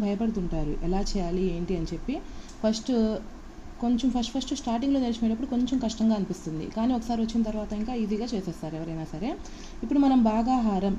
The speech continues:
division పిల్లలకు, చిన్న పిల్లలకు నేర్పించడం ఎలాగో step by step తెలుసుకుందాం స్లోగా, ఎందుకంటే చిన్నపిల్లలు స్లోగానే నేర్చుకుంటారు కాబట్టి.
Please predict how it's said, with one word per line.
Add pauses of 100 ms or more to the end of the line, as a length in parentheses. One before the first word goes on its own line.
(120)
division (260)
పిల్లలకు, (100)
చిన్న
పిల్లలకు
నేర్పించడం (100)
ఎలాగో (240)
step
by
step (100)
తెలుసుకుందాం (320)
స్లోగా, (520)
ఎందుకంటే
చిన్నపిల్లలు
స్లోగానే
నేర్చుకుంటారు
కాబట్టి.